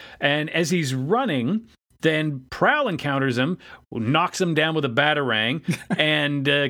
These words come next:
Speaker 1: you know, gives his, one of these speeches of, "N-, does great strength does not equal great power, does not equal
Speaker 2: <laughs>
Speaker 1: meditation
Speaker 2: Yes.
Speaker 1: and birds flying on the wind with dragons," and whatever.
Speaker 2: He's got him trapped under his foot, but then the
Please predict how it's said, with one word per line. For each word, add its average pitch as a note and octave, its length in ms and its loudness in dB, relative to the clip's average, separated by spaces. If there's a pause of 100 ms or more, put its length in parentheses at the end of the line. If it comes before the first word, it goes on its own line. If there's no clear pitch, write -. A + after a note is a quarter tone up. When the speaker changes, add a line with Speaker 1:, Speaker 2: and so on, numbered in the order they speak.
(120)
Speaker 1:
you E3 120 2
know, D3 100 2
gives C3+ 300 -2
his, C3 340 -2
one C3 160 2
of A#2+ 80 0
these A2+ 180 -2
speeches A#2 440 -4
of, A2+ 160 0 (260)
"N-, D3+ 120 -6 (300)
does D#3+ 260 0
great F3 280 0
strength E3+ 460 -2
does - 160 -8
not C3+ 180 2
equal C3+ 220 -2
great D3 320 -2
power, D3 360 0
does A2 180 -4
not C#3 180 2
equal C3 220 6
Speaker 2:
<laughs> - 20 0
Speaker 1:
meditation D3 680 2
Speaker 2:
Yes. A#2+ 80 0
Speaker 1:
and A#2 200 -2
birds C#3 360 0
flying E3 440 -2
on C#3+ 60 -2
the C#3 80 0
wind C#3 300 0
with A#2 140 -6
dragons," G2 720 -4
and E2+ 220 -8
whatever. D2+ 340 -6 (320)
Speaker 2:
He's C3 140 0
got E3+ 120 2
him B2 100 -4
trapped C3+ 340 0
under B2 180 0
his A2+ 140 -2
foot, B2 340 -2
but B2+ 180 -2 (160)
then E3 600 2
the - 120 -10